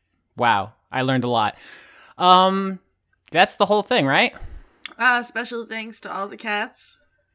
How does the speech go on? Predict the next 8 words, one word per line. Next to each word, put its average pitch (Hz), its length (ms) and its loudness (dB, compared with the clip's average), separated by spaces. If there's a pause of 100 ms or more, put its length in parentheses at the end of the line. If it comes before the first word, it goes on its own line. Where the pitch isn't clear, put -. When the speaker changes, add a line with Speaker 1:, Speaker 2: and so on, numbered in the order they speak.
Speaker 1:
Mm-hmm. 135 340 -2 (500)
Speaker 2:
Mine 196 300 -8
and 202 220 -8
Laura's 185 500 -8
and 165 160 -12
any 165 220 -12
other 160 160 -12
cats - 640 -16